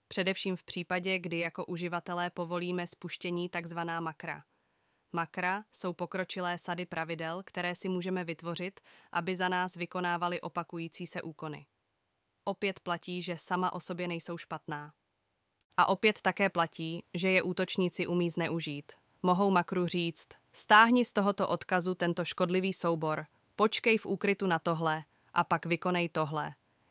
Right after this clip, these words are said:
I proto se Microsoft rozhodl, že makra v základním nastavení vypne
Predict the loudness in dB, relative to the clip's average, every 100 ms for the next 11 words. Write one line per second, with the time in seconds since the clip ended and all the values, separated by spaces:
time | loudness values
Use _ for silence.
0 | 0 4 4 4 4 4 4 4 2 0
1 | 0 2 0 2 -2 -2 -4 0 4 4
2 | 4 2 4 4 4 4 2 2 0 -2
3 | -2 0 -2 -2 -6 -6 -8 -8